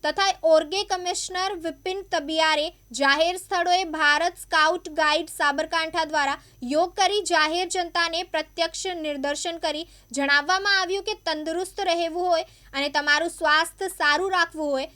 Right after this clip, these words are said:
તેમજ રોગોથી બચવું હોય તો દરેક વ્યક્તિ રોજિંદા જીવનમાં રોજ સવારે ત્રીસ મિનિટ યોગ માટે ફાળવશો. કરો યોગ, રહો નિરોગ,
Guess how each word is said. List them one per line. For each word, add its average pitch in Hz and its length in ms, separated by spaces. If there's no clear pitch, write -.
તેમજ 277 320
રોગોથી 320 440
બચવું 330 480
હોય 370 180
તો 302 100
દરેક 294 420
વ્યક્તિ 349 400
રોજિંદા 320 560
જીવનમાં 311 600
રોજ 311 280
સવારે 339 400
ત્રીસ 349 420
મિનિટ 339 320
યોગ 320 380
માટે 302 300
ફાળવશો. 247 520
કરો 320 260
યોગ, 392 340
રહો 370 300
નિરોગ, 349 400